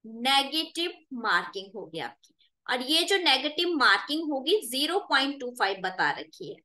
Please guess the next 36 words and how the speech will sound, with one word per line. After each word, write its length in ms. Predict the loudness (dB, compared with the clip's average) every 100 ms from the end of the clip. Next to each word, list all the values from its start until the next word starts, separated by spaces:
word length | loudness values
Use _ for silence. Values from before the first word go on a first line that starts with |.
| _ _ _ _
साथ 300 | 4 8 8
में 140 | 4 2
बता 280 | 6 6 6
रखा 220 | 2 -2
है 80 | 0
option 460 | 0 0 -2 -2
जो 120 | -2
है, 120 | -2 2
मैं 160 | 4
बता 240 | 4 6 4
देती 240 | 4 0
हूँ, 100 | 6
आपके 260 | 6 4 -4
पांच 460 | 4 8 8 4
option 360 | -4 -2 -2 -2
होंगे 200 | -2 -4
किसी 320 | -6 -6 -6
भी 100 | -6
question 460 | -2 -2 -2 -6 -8
के, 140 | -8
five 380 | -2 2 2 2
option 380 | -2 -2 -4 -2
होंगे, 340 | -4 -4 -8 -10 -20 _ _ _ _ _ _ _ _ _ _ _ _ _ _ _ _ _ _ -2
Five 180 | 0 0
भी 80 |
हो 80 | 0
सकते 280 | -2 -4 -6
हैं, 120 | -4
four 180 | -4 -4
भी, 140 | -6
जैसे 300 | -4 -2 -2
भी 100 | -2
उनको 180 | -4 -6
ठीक 200 | -6 -6 -6
लगता 280 | -6 -2
है, 160 | 0 -2